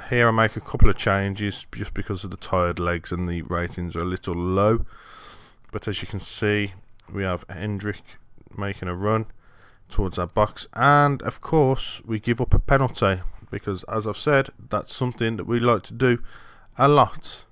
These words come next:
recently. But as you can see, V A R checking, and it is indeed a penalty. Hendrick to take the penalty. As I said, Ribby has ta-, uh, had two shots faced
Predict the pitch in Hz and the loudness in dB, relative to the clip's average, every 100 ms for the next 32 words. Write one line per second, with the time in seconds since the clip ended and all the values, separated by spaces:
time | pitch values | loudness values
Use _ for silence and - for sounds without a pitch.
0 | - - 95 92 95 71 90 95 - - | -20 -8 -4 -4 -6 -4 -6 -6 -12 -10
1 | 95 113 101 - - 127 127 - - - | -8 -8 -10 -12 -4 0 0 -4 -20 -20
2 | - - 110 101 95 98 104 98 - 139 | -20 -12 -2 0 2 4 2 2 -2 -4
3 | - 147 139 - - - - 120 147 - | 0 0 -2 -8 -18 -18 -14 -6 -6 0
4 | 175 175 165 180 131 85 - - - 104 | 2 2 2 2 2 0 -10 2 6 6
5 | 117 - 90 92 131 151 151 - - - | 4 -2 -6 -2 0 2 0 -2 -12 -18
6 | - - - - 131 - - - - 110 | -16 -10 -4 2 4 10 12 12 12 0
7 | 98 - - - - - - 131 127 123 | -2 -4 -6 -8 -10 -14 -4 -2 0 2
8 | 151 151 143 - - - - - - - | 6 6 6 -2 -8 -14 -18 -18 -18 -18
9 | - - - - - - - - - - | -18 -18 -16 -16 -16 -18 -20 -20 -20 -20
10 | - - - - - - 123 135 127 120 | -20 -20 -20 -20 -20 0 4 6 6 6
11 | - 135 - 120 117 104 127 113 - - | 0 0 2 4 4 4 2 0 -2 -20
12 | - - - - 165 156 147 110 - - | -20 -20 -8 2 4 4 2 2 -2 -8
13 | - - - - 117 - - | -8 -14 -2 4 4 2 -12